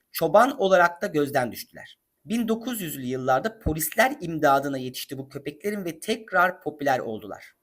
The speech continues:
Mutlu köpekler her zaman sahipleriyle uyum içinde sağlıklı bir yaşam sürerler.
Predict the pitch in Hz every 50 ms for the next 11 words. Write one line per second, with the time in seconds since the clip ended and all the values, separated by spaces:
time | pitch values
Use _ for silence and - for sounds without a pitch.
0 | _ _ - 160 202 208 - 302 302 302 269 277 240 226 233 - 196 190 151 156
1 | 180 240 269 240 208 156 156 160 165 - - - 143 147 160 180 - - 208 226
2 | 240 208 170 180 175 - - 175 208 226 214 175 - - 147 147 180 185 185 -
3 | - 165 151 151 156 156 156 156 - 196 180 175 160 143 131 120 - - 127 123
4 | 120 - - 95 87 80 76 - - - - _